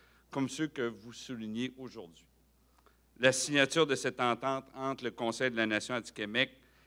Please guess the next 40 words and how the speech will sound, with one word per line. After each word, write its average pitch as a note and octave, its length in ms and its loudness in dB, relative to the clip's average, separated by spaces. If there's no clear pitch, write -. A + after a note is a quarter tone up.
et D3+ 100 4
le C#3 100 8
gouvernement A2+ 440 0
du A2 100 -6
Québec A#2 380 -2
s'inscrit - 480 -12
totalement C3 640 -2
dans A2+ 120 -4
le G2+ 80 -8
respect G#2+ 400 -4
du G2 140 -14
droit A2 380 0
des G#2 100 -8
communautés A2+ 500 2
autochtones B2 580 0
à G#2 80 -6
l'autonomie A2+ 680 0
et C#3+ 100 0
de C3+ 140 6
décider D3+ 560 2
ce D3 120 -6
qui B2+ 180 -2
est A2+ 60 2
bon C3+ 220 -2
pour B2+ 280 -4
eux D#3 140 -4
et C3+ 100 -6
leurs B2 260 2
enfants. G2 320 -10
C'est - 160 -8
dans C3 160 4
cette C3 240 0
voie B2+ 260 6
que E3 80 -2
s'est C3+ 200 -2
engagé A#2 420 2
le D3+ 60 -10
gouvernement A#2 420 -4
du A#2+ 140 -8
Canada, G2+ 480 -4